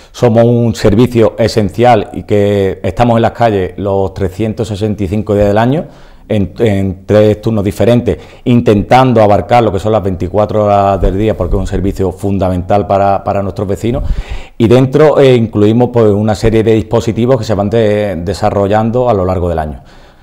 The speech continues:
Entre ellos tenemos el dispositivo especial de centros educativos. Es un dispositivo que está formado por una serie de operarios y de conductores con,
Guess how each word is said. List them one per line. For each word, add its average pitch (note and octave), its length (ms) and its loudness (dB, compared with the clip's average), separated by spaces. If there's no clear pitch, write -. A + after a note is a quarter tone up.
Entre G#2 320 0
ellos G#2+ 220 4
tenemos A#2 260 2
el A2 80 2
dispositivo G#2+ 880 0
especial G#2 540 0
de G2+ 220 0
centros A2 300 -2
educativos. C#3 560 0
Es G2+ 120 0
un A2 120 2
dispositivo G#2+ 580 0
que G#2 40 0
está G2 120 -4
formado G#2+ 380 0
por G2+ 140 -2
una G#2+ 100 -4
serie G#2 240 -4
de G2 60 -4
operarios G#2+ 600 0
y G#2 80 -2
de G2 300 -2
conductores G2+ 500 0
con, F#2+ 320 -4